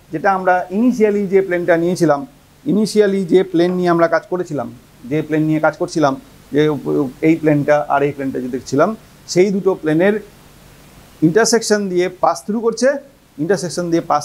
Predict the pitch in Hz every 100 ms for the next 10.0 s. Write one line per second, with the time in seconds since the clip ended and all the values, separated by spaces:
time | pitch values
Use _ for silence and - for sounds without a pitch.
0 | - 202 214 220 254 285 - _ _ -
1 | 220 247 214 254 - - 156 202 233 254
2 | 233 226 202 208 208 _ - 208 247 208
3 | 208 208 196 180 165 165 180 196 190 -
4 | 202 196 175 180 185 180 165 151 170 175
5 | 175 170 180 190 262 294 - - 160 165
6 | 147 139 143 180 220 123 - 113 123 156
7 | 170 175 160 147 151 156 233 254 - 160
8 | 139 135 131 123 - - 120 151 147 147
9 | 147 160 151 151 151 240 285 - - 160